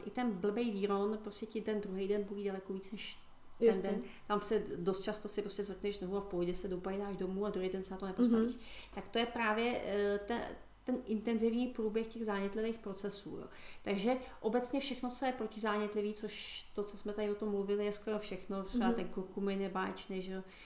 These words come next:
Speaker 1: a takovýhle.
Speaker 2: Takže nasadit vysoký dávky.
Speaker 1: Takže jednorázově nasadit vysoký dávky, ale on ten zánět jako sám o sobě tam má i jakoby určitou jakoby pozitivní roli.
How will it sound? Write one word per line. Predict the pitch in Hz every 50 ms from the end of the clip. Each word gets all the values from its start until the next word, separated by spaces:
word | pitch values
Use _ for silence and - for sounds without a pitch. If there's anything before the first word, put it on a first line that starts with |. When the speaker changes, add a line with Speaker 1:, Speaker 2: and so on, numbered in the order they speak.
| - - - - - - - - - -
Speaker 1:
a | -
takovýhle. | - - - - 185 185 185 185 190 190 190 196
Speaker 2:
Takže | 240 240 240 240 254
nasadit | 247 240 240 - 254 240 240 247 233
vysoký | 226 240 240 - 247 240 - - 247 233
dávky. | 240 226 220 208
Speaker 1:
Takže | 185 180 185 240
jednorázově | 240 240 - 226 - 220 220 202 226 220 233 233 214 226 240 240
nasadit | 220 208 - 233 233 233 247 233 233 -
vysoký | 190 196 196 - 214 - - 233
dávky, | 226 196 185 190 - - 202
ale | 214 220 214
on | 214 214
ten | 214 - 254 226
zánět | 220 196 190 202 214 214
jako | 226 220 - 233
sám | - - 214 208 196
o | 196
sobě | - - 226 220 220
tam | 220 220 214
má | 202 185 190 196 202
i | - 208
jakoby | 208 202 - 220 208 220 202
určitou | 196 196 190 - 208 202 - 214 214 214 208 202
jakoby | 202 202 202 202 202 220
pozitivní | 214 - 202 190 202 196 - 214 202 208 214 220 226 214
roli. | 202 196 196 196 196 196 220